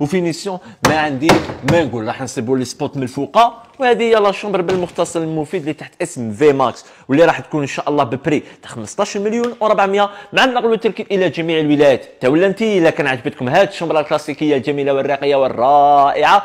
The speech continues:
نقول لكم تواصلوا معنا في بريد صفحه فايبر، واتساب، ماسنجر، انستغرام، ولا ابعثوا لنا خوتنا وين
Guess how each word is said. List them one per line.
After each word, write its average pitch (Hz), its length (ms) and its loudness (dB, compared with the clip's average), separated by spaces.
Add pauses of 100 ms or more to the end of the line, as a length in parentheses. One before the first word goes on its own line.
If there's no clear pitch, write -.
(260)
نقول 214 180 0
لكم 226 180 -2
تواصلوا 214 300 -4
معنا 214 160 0
في 220 120 -4
بريد 208 240 2
صفحه 135 400 0
فايبر، 147 340 2
واتساب، 160 340 0
ماسنجر، 143 420 -6
انستغرام، 139 420 -2 (260)
ولا 254 340 4 (220)
ابعثوا 190 380 2
لنا 202 160 0
خوتنا 202 680 2 (240)
وين 185 320 4